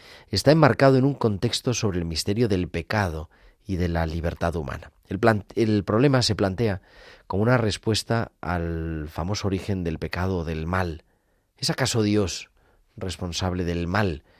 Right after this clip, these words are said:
que experimentamos? El hecho de que el ser humano sea débil no es una de-, una desgracia, ni una limitación de la creación. La respuesta del autor de este libro, en este caso, es precisamente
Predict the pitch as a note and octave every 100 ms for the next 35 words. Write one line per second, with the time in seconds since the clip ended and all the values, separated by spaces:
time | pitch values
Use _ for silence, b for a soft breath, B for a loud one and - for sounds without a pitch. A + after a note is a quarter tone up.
0 | b _ F2 E2 - D#2+ D#2+ D#2 D2 D2+
1 | D#2 - - _ _ _ _ _ _ _
2 | _ - A#2 B2+ D3 A2+ G#2+ A2 A2+ A#2
3 | A2 G2+ F#2 A2+ G#2+ A2+ B B B B
4 | B _ F#2 G2+ - G#2+ E2 D2+ D#2+ -
5 | G#2+ G2 D#2+ F#2 D3 F#2 F#2+ A#2 C3+ A#2
6 | B B B B B _ G#2 G#2 G#2 G2
7 | F2 - C3 C#3 F#2 E2+ - D#2+ E2 D#2+
8 | - B2+ D2 D2 _ _ _ _ _ _
9 | _ _ _ F2 E2 - E3+ D#3 - E2+
10 | B B B _ E2+ F2 E2 G2 F2 F2+
11 | - F2 G2 F2+ F2+ - A2 G#2 G#2+ -
12 | F#2+ B2 B2+ B2 B2 C#3